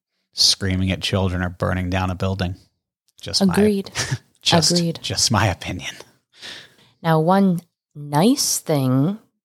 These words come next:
Speaker 2: that we did attend this week, and we thought it would be appropriate to mention, given where this episode, this bonus episode is gonna fall between Bridget Bishop, part one and part two, Jeffrey and I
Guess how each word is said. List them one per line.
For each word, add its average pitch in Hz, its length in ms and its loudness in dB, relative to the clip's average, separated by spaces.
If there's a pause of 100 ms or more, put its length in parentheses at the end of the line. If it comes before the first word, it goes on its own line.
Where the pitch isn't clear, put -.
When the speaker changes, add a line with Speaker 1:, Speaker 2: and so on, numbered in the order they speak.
Speaker 2:
that 139 200 0
we 135 180 4
did 131 400 2
attend 143 720 0 (100)
this - 340 -2
week, 143 480 -8
and 147 100 4
we 139 80 4
thought 143 220 0
it - 80 -6
would 139 100 0
be 135 120 -2
appropriate 139 640 -2
to 151 100 0
mention, 147 560 2 (280)
given 165 420 4
where 147 320 4
this 143 580 -2 (120)
episode, 143 720 0 (140)
this 143 160 -2
bonus 147 380 0
episode 143 420 -4
is 135 120 -4
gonna 143 160 -4
fall 139 600 0 (380)
between 160 600 4
Bridget 147 400 0
Bishop, 147 540 0
part 135 300 -2
one 135 300 4
and 135 180 0
part - 300 -4
two, 175 500 2 (800)
Jeffrey 170 400 2
and 139 80 4
I 135 400 2